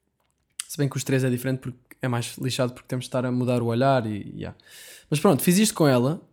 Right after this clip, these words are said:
e quase como se estivéssemos a meditar um com o outro, ah, olhar nos olhos, pá, e esta, este olhar nos olhos,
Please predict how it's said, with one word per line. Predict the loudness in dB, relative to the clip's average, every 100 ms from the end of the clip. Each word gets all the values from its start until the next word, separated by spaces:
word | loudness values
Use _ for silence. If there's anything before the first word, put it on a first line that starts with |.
| -10
e |
quase | 0 2 2
como | 0 0
se | 0 -2 -6
estivéssemos | -6 -2 2 2 2 4
a | 4
meditar | 4 2 0 2 4 4 2 -4 -2
um | -2
com | 0 2
o | 4
outro, | 4 2 -2 -8 -10 -20 -20 _ _
ah, | 2 4 4 4
olhar | 4 4
nos | 4 4
olhos, | 4 2 2
pá, | 4 4
e | 4 2
esta, | 2 0 -2 0
este | 0 0 2
olhar | 6 6
nos | 6 4 4
olhos, | 2 2 0 -6